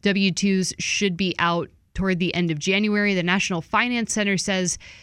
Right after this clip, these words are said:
it has seven hundred and five thousand W twos that it will need to process. Most will go out on time around the twenty-fifth of January. Others might be suspended for a few days, about nine thousand of them or so.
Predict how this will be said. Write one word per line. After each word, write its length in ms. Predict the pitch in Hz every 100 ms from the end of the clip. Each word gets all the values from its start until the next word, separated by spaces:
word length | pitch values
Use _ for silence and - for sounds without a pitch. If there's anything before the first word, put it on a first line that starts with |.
| -
it 140 | - 202
has 340 | 214 185 175
seven 380 | - - 233 240
hundred 380 | 175 226 220 208
and 200 | 170 165
five 340 | 196 196 202 -
thousand 640 | - 180 196 175 185 175 - - _
W 300 | 190 185 175
twos 280 | - 202 185
that 140 | 175
it 120 | 151 175
will 120 | 170
need 220 | 175 180
to 120 | 165
process. 600 | - 185 185 - 180 - - - _
Most 360 | 175 208 240 240
will 80 |
go 240 | 196 202 190
out 240 | 180 - -
on 200 | 180 190
time 420 | 175 180 180 180
around 380 | 175 165 180 196
the 60 | 190
twenty-fifth 580 | - 190 185 - 185 165
of 100 | 151
January. 640 | 175 170 196 214 214 220 -
Others 420 | 190 214 233 214
might 200 | 185 180
be 120 | 185
suspended 600 | 175 180 - 175 170 165 - _ _ _
for 220 | _ 180
a 60 | 175
few 200 | 220 233
days, 380 | 208 190 185 -
about 260 | 170 180 170
nine 260 | 175 196
thousand 320 | 196 190 185
of 80 | 180
them 180 | 170 165
or 100 | 160
so. 360 | - 170 160